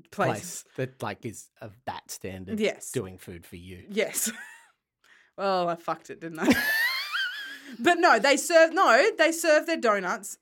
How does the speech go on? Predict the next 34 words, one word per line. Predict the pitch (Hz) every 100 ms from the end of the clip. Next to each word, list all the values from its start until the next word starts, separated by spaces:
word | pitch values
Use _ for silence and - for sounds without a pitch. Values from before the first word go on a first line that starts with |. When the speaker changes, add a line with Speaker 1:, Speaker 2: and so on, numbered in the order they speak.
| -
Speaker 1:
that | 233
are |
the | 233
most | 240 233 240
impeccable | 220 226 233 262
donuts | 214 185 180
on | 175 190
the |
Speaker 2:
Mm. | 139
Speaker 1:
planet | 165 147 147 _ _ _
in | - 190
a |
paper | 190 156 156
bag. | 139 82 -
Speaker 2:
In | 151 127
a |
paper | 127 110
bag. | 110 113 104
Speaker 1:
And | 240 240 - -
I | 262 269 262 247
don't | - 240 220
think | - 226 196 - -
that's, | 202 202 156 - 165
that's | 208 202 214
not | 214 196
appropriate. | 196 190 190 185 156 120
It's, | 208 208 202
you've | 208 233 175
got | 247 254 -
to | 247
find | - 247 233 226
a | 202
better | 247 233
way. | 254